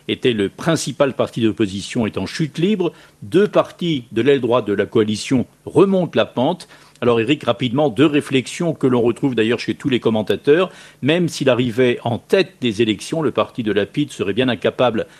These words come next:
de mettre sur pied une coalition viable. Et surtout, et bien sûr, il n'y a pas d'élection en vue à l'heure actuelle du mois.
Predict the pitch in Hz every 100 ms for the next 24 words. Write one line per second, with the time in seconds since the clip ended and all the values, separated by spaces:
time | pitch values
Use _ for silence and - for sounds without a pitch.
0 | _ _ 107 107 120 - 101 120 98 131
1 | 110 107 98 95 - 110 90 120 160 180
2 | 165 - - 123 - 151 117 190 131 104
3 | 98 - 143 110 95 90 123 104 117 120
4 | 113 - 135 113 87 92 127 - _ 131
5 | 117 107 104 - 127 98 92 80